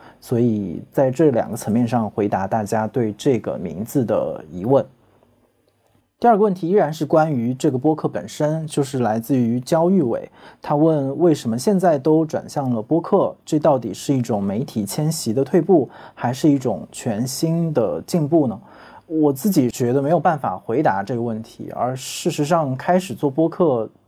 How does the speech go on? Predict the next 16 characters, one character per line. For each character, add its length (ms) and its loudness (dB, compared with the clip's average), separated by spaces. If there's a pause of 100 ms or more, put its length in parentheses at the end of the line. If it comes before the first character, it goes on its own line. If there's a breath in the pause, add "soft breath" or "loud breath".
(120)
说 240 2
服 140 -2
自 120 0
己 140 -2
的 100 -2
一 60 -2
个 80 -4
很 240 -6
重 220 0
要 180 2
的 240 -2
原 240 -2
点 240 0
是 180 -6
在 220 0
于 500 -4